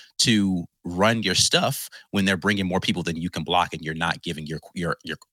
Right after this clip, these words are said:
offense answers for those things. Uh, let's see. Jonathan Boyson says, "Need to keep it close and keep the crowd in the game. This is a huge recruiting weekend, and hopefully the atmosphere will be electric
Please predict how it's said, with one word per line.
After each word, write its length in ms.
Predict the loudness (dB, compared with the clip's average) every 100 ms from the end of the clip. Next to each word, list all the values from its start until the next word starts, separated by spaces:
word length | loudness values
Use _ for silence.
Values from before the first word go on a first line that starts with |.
| 2
offense 440 | 2 0 -6 -4 -2
answers 560 | 0 0 0 0 -2 -4 -12 -4
for 160 | 0
those 320 | 0 2 0
things. 420 | 0 -6 -4 -4 -4 _ _ _ _ _ _ _ _ _ _ _ -20 -20 -20 -20 -20 _ 2
Uh, 140 | 4
let's 180 | 4 4
see. 580 | 4 4 2 -2 -10 -14 -10 0
Jonathan 320 | 2 2 -2
Boyson 360 | 0 0 2
says, 500 | 0 2 4 4 2
"Need 240 | 2 0 0
to 100 | -4
keep 260 | -2 -2
it 140 | -2 -6
close 380 | 0 2 2 -2
and 100 | -4
keep 200 | -4 -4
the 100 | -6
crowd 340 | 0 2 2
in 80 | 0
the 80 | -2
game. 300 | -2 0 0
This 160 | 0
is 80 | -2
a 20 |
huge 260 | -4 -4 -4
recruiting 400 | -4 0 0 0
weekend, 360 | 0 0 -2
and 80 | -2
hopefully 320 | -2 -2 -4
the 120 | -4 -2
atmosphere 440 | -2 -2 -6 -6
will 140 | -6 -6
be 140 | -6
electric 540 | -6 -4 -4 -2 -6